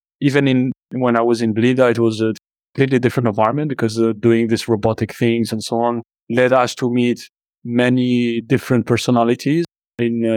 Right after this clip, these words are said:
Europe, in France, uh, different robotic teams tra-, were traveling the world. So this was really, really a good thing. And then it opened up a little bit your spirit, and then you can see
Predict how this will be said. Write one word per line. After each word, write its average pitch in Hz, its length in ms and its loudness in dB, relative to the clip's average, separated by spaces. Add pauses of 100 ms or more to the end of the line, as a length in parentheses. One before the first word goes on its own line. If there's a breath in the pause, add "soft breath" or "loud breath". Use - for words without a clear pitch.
Europe, 120 460 2
in 117 80 0
France, 117 600 0
uh, 110 160 0 (280)
different 127 420 2 (180)
robotic 123 520 0
teams 127 600 -4 (160)
tra-, 127 320 2
were 123 240 4
traveling 123 420 0
the 120 100 2
world. 120 360 4
So 120 160 -2
this 113 200 -2
was 113 240 0
really, 117 340 0
really 110 420 -2 (260)
a 117 60 -2
good - 180 0
thing. 147 220 0
And 127 100 0
then 143 140 2
it 127 180 -4
opened 135 300 0
up 123 200 2
a - 40 -2
little 120 120 2
bit 120 200 -2
your 110 140 0
spirit, 127 440 0
and 113 140 0
then 113 120 0
you 110 120 -2
can 113 160 -2
see 113 500 0